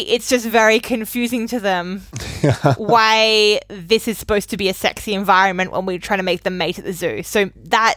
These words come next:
Speaker 1: I find a bit more understandable. Like,
Speaker 2: when they actually just want to punch each other in the face, and
Speaker 1: it's not, it's not about the punching specifically. It's more about we haven't been making the right romantic atmosphere for them to get it on.
Speaker 2: Yeah. Yeah, maybe we can learn from that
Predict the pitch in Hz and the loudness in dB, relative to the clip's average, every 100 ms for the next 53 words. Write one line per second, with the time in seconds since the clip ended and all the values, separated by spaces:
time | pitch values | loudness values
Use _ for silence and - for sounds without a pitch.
0 | - 208 202 196 190 190 190 185 160 180 | 0 -2 0 0 0 0 0 0 0 -2
1 | 180 - 170 170 170 - 175 170 165 - | -6 -2 -2 -2 -6 -6 -4 -2 -2 -6
2 | - - 156 131 135 131 143 - 139 123 | -16 -10 -2 2 4 4 2 2 0 2
3 | 123 131 123 123 117 120 113 120 127 117 | 2 4 2 0 -2 -2 0 -2 2 2
4 | 117 113 104 120 113 110 - - - 127 | 2 -2 0 2 2 2 -2 -4 -6 -6
5 | 117 113 117 - 294 302 320 339 320 349 | -4 -6 -8 -4 -2 0 0 2 2 4
6 | 320 285 - 269 262 254 - 240 254 247 | 4 2 0 0 2 -4 -2 -4 -4 -6
7 | 220 175 175 123 190 220 208 208 196 196 | -6 -4 -2 -2 -4 0 4 4 4 4
8 | 185 185 - - - - - - - 196 | 4 4 0 -14 -20 -20 -20 -20 -18 -6
9 | 214 240 233 226 220 196 196 196 190 190 | -2 0 2 0 0 0 0 2 2 0
10 | 208 190 175 170 170 185 185 180 185 - | 0 0 4 4 2 0 0 2 0 0
11 | 180 - - 165 147 - - 139 117 - | -2 -2 0 0 -2 -8 -4 0 0 0
12 | 175 175 - 170 151 - 117 170 - - | -2 -2 -4 -4 -4 -4 -6 -10 -16 -14
13 | 123 123 117 - _ _ - - - - | -6 -4 -4 -8 _ _ -20 -20 -20 -6
14 | - 170 160 151 156 156 143 139 143 131 | 2 4 4 4 2 2 2 4 2 0
15 | 120 120 139 | 0 0 -2